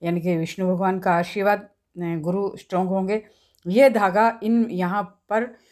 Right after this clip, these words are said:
इनमें से किसी पर भी बांध दीजिएगा। तुलसी में बांधेंगे, केला में बांधेंगे,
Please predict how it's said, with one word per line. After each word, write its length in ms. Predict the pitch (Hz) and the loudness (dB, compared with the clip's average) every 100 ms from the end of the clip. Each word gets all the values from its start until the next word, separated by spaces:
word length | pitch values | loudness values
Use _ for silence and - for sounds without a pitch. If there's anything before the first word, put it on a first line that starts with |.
| _ - | _ -2
इनमें 300 | 262 254 220 | 2 4 4
से 160 | 240 | 2
किसी 320 | 254 247 233 277 | 0 -2 -2 0
पर 180 | 226 | 2
भी 100 | 220 | 2
बांध 260 | 214 202 190 | 2 2 2
दीजिएगा। 280 | 175 180 175 | -2 -2 -2
तुलसी 320 | 202 196 233 | -4 -6 -4
में 100 | 214 | 0
बांधेंगे, 420 | 196 196 202 202 | 0 0 -4 -6
केला 340 | 190 190 185 196 | -4 0 2 0
में 140 | 196 | 0
बांधेंगे, 560 | 185 180 185 190 196 | 0 0 -2 -2 -4